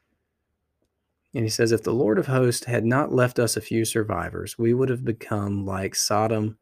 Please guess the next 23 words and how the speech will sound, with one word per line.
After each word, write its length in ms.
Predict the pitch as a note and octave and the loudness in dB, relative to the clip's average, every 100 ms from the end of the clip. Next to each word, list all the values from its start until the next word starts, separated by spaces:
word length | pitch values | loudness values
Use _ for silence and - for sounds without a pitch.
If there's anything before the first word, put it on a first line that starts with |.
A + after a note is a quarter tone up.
| _ - | _ -4
and 240 | G2+ G2 | -2 -2
Gomorrah." 640 | G2+ G2 G2 G2 E2 - - _ _ _ _ _ - | -2 -2 -2 -4 -6 -8 -12 _ _ _ _ _ -6
Sodom 400 | - B2 D#3+ D#3 | 0 4 4 4
and 120 | D3 | 4
Gomorrah, 560 | B2 A2+ A#2 B2 B2 | 4 4 4 4 4
if 160 | A#2 - | 2 -2
you're 80 | G#2 | -6
not 200 | G#2+ B2+ | -4 -4
familiar, 500 | A#2+ A2 A2 A2+ A2 | 0 4 6 6 6
these 220 | A#2 A#2 | 6 4
are 120 | F#2+ | 0
famous 880 | - - - C3 C3 C#3 C3+ - - _ _ _ _ _ | -4 -14 -4 2 4 4 2 0 -6 _ _ _ _ _
cities 720 | - - - C3 A#2 A2 A2 - | -8 -2 4 6 6 4 2 -2
from 160 | G#2 | -6
the 80 | G2 | -6
book 260 | A2 B2+ C3+ | -2 -2 -2
of 120 | B2 | -2
Genesis 640 | A#2 A2 G#2 - G#2 - | 0 0 0 -2 -4 -4
that 220 | - G2+ - | -6 -8 -2
God 360 | A2+ B2 A#2 | 2 2 2
just 280 | A#2 G2 - | -2 -6 -6
completely 800 | - - - - C#3+ C#3 C3 A#2+ | -12 -14 -18 -4 0 2 2 0
destroyed 640 | G#2+ F#2+ - G2+ D#2+ D2+ | -2 -4 -4 -4 -6 -10